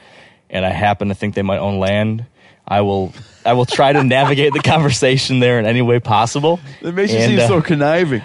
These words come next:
Speaker 1: I don't, I don't mean
Speaker 2: You're
Speaker 1: it
Speaker 2: like at
Speaker 1: that
Speaker 2: a
Speaker 1: way,
Speaker 2: wedding
Speaker 1: but
Speaker 2: reception.
Speaker 1: <laughs>
Speaker 2: That, "This, uh, this farm you speak of." <laughs>
Speaker 1: But yeah, if, if you hear about something like that, I'm not gonna avoid that conversation. I'm get, getting in there.
Speaker 2: Oh,
Speaker 1: I got a
Speaker 2: it's
Speaker 1: friend.
Speaker 2: the first thing that comes to mind.
Speaker 1: Yeah,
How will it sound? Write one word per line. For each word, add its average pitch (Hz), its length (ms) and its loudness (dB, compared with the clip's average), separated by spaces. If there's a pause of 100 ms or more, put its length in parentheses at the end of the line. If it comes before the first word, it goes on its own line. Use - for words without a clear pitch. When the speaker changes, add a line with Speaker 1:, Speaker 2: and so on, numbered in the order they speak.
Speaker 1:
I 208 100 2
don't, 226 140 4
I 226 160 2
don't 226 180 2
mean 185 100 2
Speaker 2:
You're 220 100 6
Speaker 1:
it 208 60 0
Speaker 2:
like - 20 -
at 160 100 6
Speaker 1:
that 151 60 2
Speaker 2:
a - 20 2
Speaker 1:
way, 190 100 4
Speaker 2:
wedding 175 220 4
Speaker 1:
but 196 100 2
Speaker 2:
reception. 165 560 2
Speaker 1:
<laughs> - 20 -2
Speaker 2:
That, - 540 -2
"This, - 220 -2
uh, 330 340 2
this 370 220 -4
farm 415 480 0
you 151 120 0
speak 147 420 -4
of." 123 300 2 (500)
<laughs> 339 120 -4
Speaker 1:
But 165 100 4
yeah, 208 180 4
if, 139 140 0
if 143 120 -2
you 185 100 2
hear 185 240 4
about 135 200 2
something 131 220 -4
like 113 160 0
that, 107 200 2
I'm 143 100 0
not 226 140 -2
gonna 123 280 0 (140)
avoid 113 420 0
that - 180 -2
conversation. 107 640 -2
I'm 123 180 -4
get, 104 200 -8 (420)
getting 104 200 0
in 180 100 2
there. 92 300 -4
Speaker 2:
Oh, 202 280 -2 (160)
Speaker 1:
I 131 120 2
got 160 120 4
a - 40 2
Speaker 2:
it's 190 80 2
Speaker 1:
friend. 143 240 2
Speaker 2:
the 147 40 -4
first 180 520 -4
thing 190 220 -4
that 165 100 -6
comes 170 260 -2
to 165 60 -6
mind. 190 240 -2
Speaker 1:
Yeah, 120 240 -6